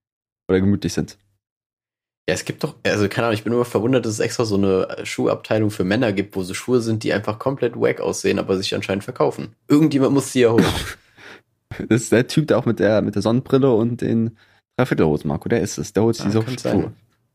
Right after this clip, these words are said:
Speaker 2: Kann sein.
Speaker 1: Da hol ich auch
Speaker 2: Generell,
Speaker 1: beige
Speaker 2: was hält-,
Speaker 1: Schuhe.
Speaker 2: was hältst du von Ange-, was hältst du von Anzugsschuhen?
Speaker 1: Die sind halt,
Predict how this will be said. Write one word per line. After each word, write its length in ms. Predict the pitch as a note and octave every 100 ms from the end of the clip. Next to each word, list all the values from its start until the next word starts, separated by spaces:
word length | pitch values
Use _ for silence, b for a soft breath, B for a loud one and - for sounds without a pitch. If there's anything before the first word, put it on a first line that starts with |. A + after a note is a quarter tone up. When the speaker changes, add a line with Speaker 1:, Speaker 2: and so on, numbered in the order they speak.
| _ -
Speaker 2:
Kann 180 | A2+
sein. 320 | A2 G#2+ G2+ G#2+ _ _ _ _ _ _ _ _ _ _ _
Speaker 1:
Da 60 | -
hol 60 | G#2+
ich 80 | D#2
auch 60 |
Speaker 2:
Generell, 200 | F#2+ F#2+
Speaker 1:
beige 120 | A#2+
Speaker 2:
was 80 | D3+
hält-, 100 | E3+
Speaker 1:
Schuhe. 60 | -
Speaker 2:
was 140 | C#3
hältst 240 | E3+ E3 B2+
du 40 |
von 300 | - - G2
Ange-, 260 | - A#2+ C#3
was 200 | A2+ B2
hältst 180 | D#3 D3+
du 20 | -
von 160 | -
Anzugsschuhen? 680 | G#2 G#2+ - D#2+ - D2 C#2+ _ _ _ _ _ _ _ _ _ _ _ _ _ _ -
Speaker 1:
Die 1120 | - - - - - - - _ _ _ -
sind 120 | C3
halt, 120 | B2+